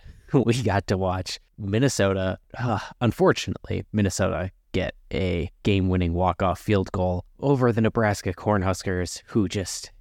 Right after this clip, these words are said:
can't seem to find a way to lock up a game and not give it away.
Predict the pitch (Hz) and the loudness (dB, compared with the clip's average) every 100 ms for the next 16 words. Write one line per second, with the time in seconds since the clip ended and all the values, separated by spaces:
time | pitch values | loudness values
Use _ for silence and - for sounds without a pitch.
0 | - - - 139 117 - - - - 98 | -20 -20 -2 0 2 -2 -10 -6 -2 0
1 | 90 85 - _ - 113 104 95 85 87 | 0 -2 -8 _ 0 2 4 4 2 0
2 | 87 82 - _ - 95 87 92 104 - | -2 -4 -10 _ 0 2 2 2 0 -2
3 | 98 95 - 90 92 85 85 85 95 90 | -2 -2 0 -4 -2 0 0 -2 0 2
4 | 104 104 - 98 117 90 85 87 92 78 | 0 -2 -4 2 2 2 0 2 2 0